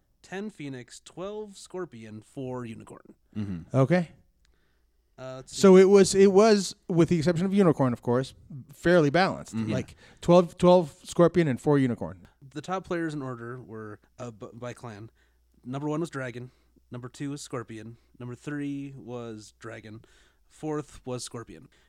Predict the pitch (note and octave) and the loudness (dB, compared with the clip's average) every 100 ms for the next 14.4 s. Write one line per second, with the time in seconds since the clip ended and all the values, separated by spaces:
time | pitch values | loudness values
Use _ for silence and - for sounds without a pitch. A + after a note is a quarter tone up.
0 | _ - G#3+ A#3 _ A#2+ A#2 A2 G2+ B2 | _ -4 -4 -4 _ -12 -12 -12 -14 -14
1 | B2 - G#3 - - - D3 A2+ A#2+ - | -14 -8 -8 -8 -16 -10 -10 -10 -14 -20
2 | - - - E3+ F3+ F3 - D3 A#2+ G#2+ | -20 -20 -8 -6 -6 -8 -8 -10 -10 -10
3 | A#2 C3 _ _ _ _ D#3 F#3+ - - | -14 -16 _ _ _ _ -4 -4 -8 -16
4 | - D3 B2 G#2+ G#2 A#2+ _ _ A2 C#3+ | -8 -8 -8 -14 -16 -18 _ _ -10 -8
5 | G3 - _ _ B2+ C3+ A2+ G#2+ C#3 - | -8 -10 _ _ -12 -10 -10 -12 -16 -20
6 | _ _ _ - - - E3 G#3 A3 - | _ _ _ -20 -20 -12 -8 -6 -8 -20
7 | _ - D3+ A#2 G#2+ B2 C3 _ - B2 | _ -12 -10 -10 -14 -18 -20 _ -16 -10
8 | D#3 C3 A#2+ - B2 A2 - - - _ | -8 -8 -12 -10 -12 -12 -18 -20 -20 _
9 | - _ - - A3 B3 C4+ - - - | -20 _ -18 0 2 4 0 -4 -8 -6
10 | G3+ F3+ F#3 E3+ B2 G2+ B2+ - D3 B2+ | -4 -2 0 0 -2 -2 -6 -6 -6 -6
11 | - C#3+ C3 A#2+ A#2 - A2+ A2 G#2+ G#2 | -2 -2 0 -2 -4 -4 -4 -2 -4 -4
12 | C#3+ - B2 A#2 A2+ A#2+ A2 G#2+ G#2+ G#2 | -8 -6 -4 -4 -4 -6 -6 -6 -6 -6
13 | G#2 F#2 F2+ F#2+ G2 G2 F#2 A#2+ G#2 F2+ | -4 -6 -6 -8 -8 -8 -6 -4 -4 -6
14 | E2+ F2 - | -10 -12 -12